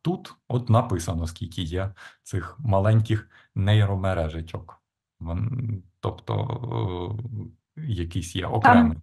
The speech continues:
Speaker 2: п'ять виходить? Ну, просто я подумала, що це схема, і що насправді там може бути їх набагато більше, залежно від
Speaker 1: Мгм.
Speaker 2: потреб обробки тексту чи якось так.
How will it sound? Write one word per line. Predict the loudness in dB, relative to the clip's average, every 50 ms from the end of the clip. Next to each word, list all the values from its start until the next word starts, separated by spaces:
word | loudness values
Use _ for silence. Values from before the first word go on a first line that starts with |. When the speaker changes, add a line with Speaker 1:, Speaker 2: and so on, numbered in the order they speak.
| _
Speaker 2:
п'ять | 2 4 6 8 8 8 8 6 4 4
виходить? | 2 2 4 4 4 4 4 4 2 0 -2 -4 -4 0
Ну, | 4 4 4 6
просто | 4 2 2 4 6
я | 8 8 8
подумала, | 6 4 0 0 2 2 2 2 2
що | 0 -2 -6 -6
це | -4 -4 -6
схема, | -6 -4 -2 0 0 0 0 0 -2 -2 -2
і | -6
що | -8 -6 -6 -6 -4
насправді | -4 -4 -6 -6 -4 0 0 0 2 0 -2 -4
там | -4 -4 -4
може | -4 -6 -8 -8
бути | -10 -10 -8 -6 -6
їх | -6 -6 -8
набагато | -4 0 2 4 4 4 2 0 -2
більше, | 2 2 2 4 4 2 2
залежно | 2 4 4 4 4 4 0
від | -6 -8 -8 -8
Speaker 1:
Мгм. | -6
Speaker 2:
потреб | -6 -4 0 4 6 6 6 4 2 -4 -2 0
обробки | 0 0 2 2 4 4 4 2 _ -6 -6 -6 -6 -4
тексту | -4 -6 -6 -6 -10 -18 -12 -8
чи | -8 -6 -6
якось | -8 -8 -8 -10 -12
так. | -12 -14 -20